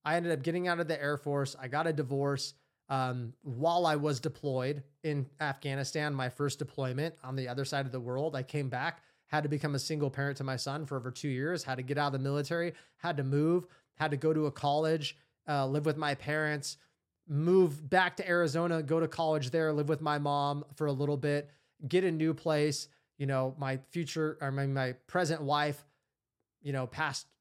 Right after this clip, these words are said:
like, she was my girlfriend. We moved in together. Then my son had a new mom, and I was going to college full-time for three years in, like, nonstop, no summers off or anything, 'cause I was using the G I Bill while I was getting certifications, while I was doing fitness modeling,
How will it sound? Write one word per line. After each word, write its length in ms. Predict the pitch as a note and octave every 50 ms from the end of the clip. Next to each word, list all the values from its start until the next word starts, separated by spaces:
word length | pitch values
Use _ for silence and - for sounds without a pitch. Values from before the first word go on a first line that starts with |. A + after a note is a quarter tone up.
| _ -
like, 160 | D#3 C#3+ A#2+
she 160 | - - D3
was 160 | C#3+ C#3+ B2
my 140 | C3 D3 C#3
girlfriend. 580 | B2 C#3 D3+ D3+ C3+ - D3+ C#3+ C#3+ C#3+ C#3+ C3+ - - _ _ _
We 140 | - D#3 E3
moved 240 | E3 E3 D#3+ C#3+ D#3
in 100 | D3+ D3
together. 560 | D3+ C#3+ D3+ D3 D3 D3 D3 D3 C#3+ C3+ C#3 - _ _ -
Then 240 | C#3+ D3+ E3 E3 D#3
my 100 | D#3+ D#3
son 240 | C#3 - F#3+ F3+ E3+
had 220 | C#3+ E3+ E3 D3+
a 40 | D3
new 160 | D3+ D#3+ D#3+
mom, 540 | D3 D3+ E3 F3 E3+ D#3+ D#3 D#3 D#3 D#3 C#3+ - _ _ _ _ _ _ -
and 400 | D3 D3 C#3+ C#3+ C#3+ C#3 C#3 C#3
I 100 | C#3+ D3
was 140 | D3 C#3+ C3
going 180 | F3 F#3 F3+ E3
to 40 | D#3+
college 440 | - - F3 E3+ D#3+ D3+ C#3+ -
full-time 640 | - - - F#3+ F#3+ F3 - - E3+ E3 E3 D#3+ D#3
for 160 | C#3+ - D3+
three 360 | C#3 - - E3 F3 F3+ F3+ F3
years 460 | E3 E3 E3 E3 E3 D#3+ C#3+ - - _ _ _ _ _ _ _ _ _ _ _
in, 300 | - F3 F3+ F#3 F3+ E3 E3 - -
like, 260 | D3 D3+ D3 C#3 B2+
nonstop, 840 | C#3 D3 D#3+ E3 E3+ F3 E3+ - - - F#3 D#3 D3+ D3+ C#3+ -
no 180 | C#3+ D3 D#3 E3+
summers 460 | C#3+ - - F3 D#3+ D#3+ D#3 C#3+ C3+
off 260 | D3+ C#3+ C#3 C#3 -
or 60 | D3 C3+
anything, 380 | D3+ D3+ C#3+ C3+ D#3+ D#3 D3+
'cause 120 | C3+ C3+ C3+
I 40 |
was 100 | C3+ B2
using 120 | B2 B2 B2
the 100 | C3+ B2
G 160 | A2+ B2 D#3
I 140 | F#3 G#3 G#3
Bill 300 | E3+ G3+ G3+ G3 - - - _ _ -
while 280 | D3 E3 G3+ G#3 G#3
I 60 | F#3+ F3+
was 140 | E3+ D3+
getting 200 | C3+ E3+ D#3+ D#3
certifications, 720 | C#3 - E3 D3+ C#3+ C#3 C#3+ - C#3+ C#3 C3 - C#3 C3 A2
while 240 | B2 D3 F3+ G3+ G3+
I 100 | F3+ D#3+
was 160 | D3+ D3+ C#3
doing 220 | B2 D#3 D3+ D3 C3+
fitness 320 | - D3 C#3+ C#3+ C3 -
modeling, 440 | C#3+ C3+ C3+ C3+ C3+ C#3+ C#3+ C3+